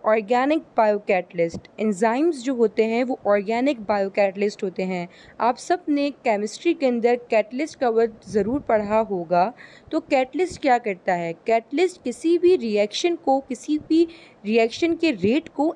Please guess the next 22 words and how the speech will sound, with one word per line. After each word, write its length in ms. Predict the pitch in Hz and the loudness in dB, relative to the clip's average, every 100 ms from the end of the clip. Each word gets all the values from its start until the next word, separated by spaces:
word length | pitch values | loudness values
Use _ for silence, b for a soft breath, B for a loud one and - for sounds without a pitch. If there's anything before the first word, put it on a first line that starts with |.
| - | -2
increase 520 | 240 - 262 311 330 | -4 -2 2 2 2
करता 320 | - 185 196 | -2 0 0
है, 180 | 180 175 | -2 -2
मगर 320 | 180 233 330 | -2 0 0
ये 140 | 330 339 | 0 0
biocatalyst 840 | 214 196 240 240 262 262 294 320 - | 0 2 2 2 -2 0 -2 -2 -2
आप 160 | 208 208 | -2 -2
सबके 280 | - 220 247 | -4 -6 -4
लिए 80 | 277 | -2
नया 340 | 220 202 226 | 0 4 2
word 280 | 233 190 190 | 4 2 0
है। 240 | 180 185 269 B B - | 0 -2 -2 B B -10
तो 120 | 226 - | -8 0
आए 220 | 214 262 | 2 2
हम 200 | 320 320 | 0 0
जानते 380 | 240 226 220 247 | 0 0 0 0
हैं 180 | 269 320 | 0 -2
इस 200 | 220 185 | -6 -4
biocatalyst 920 | 196 202 247 - 220 202 226 254 - | 0 2 0 0 -2 -2 -6 -8 -4
के 80 | 247 | -2
बारे 320 | 185 165 165 | -2 -2 -4
में। 260 | 160 156 | -6 -10